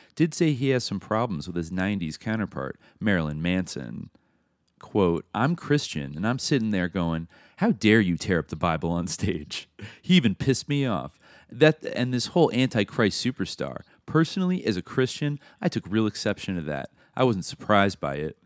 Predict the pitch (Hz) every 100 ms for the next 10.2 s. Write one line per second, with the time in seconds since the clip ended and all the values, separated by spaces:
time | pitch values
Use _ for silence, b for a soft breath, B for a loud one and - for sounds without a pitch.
0 | b b b - 127 123 151 110 98 87
1 | 82 90 85 73 76 - 85 101 117 -
2 | 69 73 85 87 82 - 80 - 82 -
3 | - - - 117 123 76 82 - 104 98
4 | 78 76 80 120 98 67 76 98 - b
5 | b b _ - 107 87 82 - 117 147
6 | 127 110 - 139 156 127 113 101 95 -
7 | 95 87 87 71 71 B B - 131 156
8 | 156 127 98 101 107 90 92 104 - 98
9 | 90 - 85 - 87 80 73 - 107 -
10 | 65 -